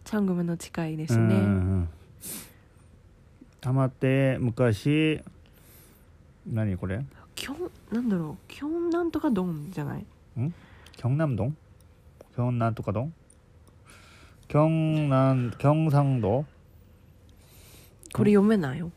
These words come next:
Speaker 1: ぱ。
Speaker 2: 경상도。아,漢字が모르겠어.그리고 광주인가?
Speaker 1: その、テーマパークだ-、に、あ、があるとこよ。
Speaker 2: うん。
Speaker 1: なんて読むんだろう。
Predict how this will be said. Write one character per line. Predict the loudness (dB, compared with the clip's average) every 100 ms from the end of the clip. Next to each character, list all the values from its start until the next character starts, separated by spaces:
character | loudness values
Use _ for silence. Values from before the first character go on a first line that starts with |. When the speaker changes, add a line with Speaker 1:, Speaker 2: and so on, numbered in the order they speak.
| -16
Speaker 1:
ぱ。 | -20 -18 -14 0
Speaker 2:
경 | 2 4
상 | 2 0
도。 | 0 -4
아, | -2 0 2 2 2 0 -2
漢 | -4 -2 -2
字 | 0 -2
が | -2
모 | -2
르 | -2
겠 | -6 -8
어. | -16 -20 -20 -20 -20 -20 -20 -20
그 | -12
리 | -10
고 | 0
광 | 2 4 2
주 | 0 -2
인 | 0
가? | 0 0 -6 -14 -12 -12 -14 -20 -20 -20 -20 -20 -20 -20 -20 -20 -20 -20 -20 -20 -20 -20
Speaker 1:
そ | -10 -4
の、 | 0 2 2 0 -2 -6 -20 -20 -20 -20 -20 -6
テ | 0
ー | 2
マ | 2
パ | 0
ー | -2
ク | -4
だ-、 | -12 -14 -2
に、 | 2 4
あ、 | 2 0
が | 2 4
あ |
る | 2
と | 0
こ | -6
よ。 | -6 0
Speaker 2:
う |
ん。 | 2 4 4 2 -4 -2
Speaker 1:
な | 0
ん | 0
て |
読 | -2
む | -6
ん |
だ |
ろ |
う。 | -10